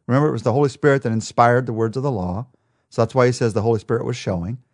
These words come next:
The Holy Spirit was showing by these words that he inspired, what they were to do once a year, that the true way into God's presence had not been finalized. As long as that first tabernacle was still standing.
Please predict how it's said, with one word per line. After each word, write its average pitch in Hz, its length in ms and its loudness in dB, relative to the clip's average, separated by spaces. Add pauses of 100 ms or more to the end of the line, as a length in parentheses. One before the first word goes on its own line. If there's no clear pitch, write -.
(300)
The 113 120 -2
Holy 156 220 4
Spirit 175 180 0
was 131 120 -4
showing 170 400 4
by 143 120 6
these 131 180 2
words 127 220 2
that 135 80 -4
he 143 60 0
inspired, 107 420 0
what 107 120 -8
they 123 100 -2
were 131 100 -2
to 139 100 -4
do 127 200 0
once 113 260 -4
a 131 60 -4
year, 101 340 -6 (800)
that 131 240 2
the 117 220 2 (260)
true 226 360 4
way 147 280 6
into 143 140 2
God's 123 300 2
presence 113 340 -2
had 104 180 -4
not 104 280 -2
been 107 180 -4
finalized. 98 840 -8 (480)
As 104 140 -4
long 165 220 4
as 160 60 0
that 170 180 2
first - 360 0
tabernacle 127 680 0
was 104 140 -6
still 110 220 -4
standing. 104 560 -8